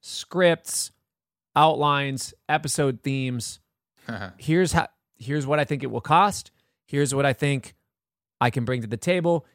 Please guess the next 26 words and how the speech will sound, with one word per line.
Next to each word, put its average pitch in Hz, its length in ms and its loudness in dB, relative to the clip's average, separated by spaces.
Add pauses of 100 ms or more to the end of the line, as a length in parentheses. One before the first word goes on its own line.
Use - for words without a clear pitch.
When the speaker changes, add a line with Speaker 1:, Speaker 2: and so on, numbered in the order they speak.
Speaker 1:
Here's 120 200 -8
the 117 80 -10
value 147 340 4
that 135 140 2
I 127 100 4
think 127 200 -2
it 113 80 0
has. 113 540 2 (360)
Blah, 127 120 6
blah, 131 100 4
Speaker 2:
Mm-hmm. - 40 -2
Speaker 1:
blah, 110 260 2
this 113 200 -2
and 110 100 0
that. 104 180 -2 (380)
I 113 80 -4
pitched - 300 4
it 139 100 -2
to - 80 0
a 135 60 2
bunch 120 200 0
of - 60 -18
people, 110 420 -4 (1300)
companies, 123 640 0 (380)
platforms, 120 680 0
whatever. 104 400 0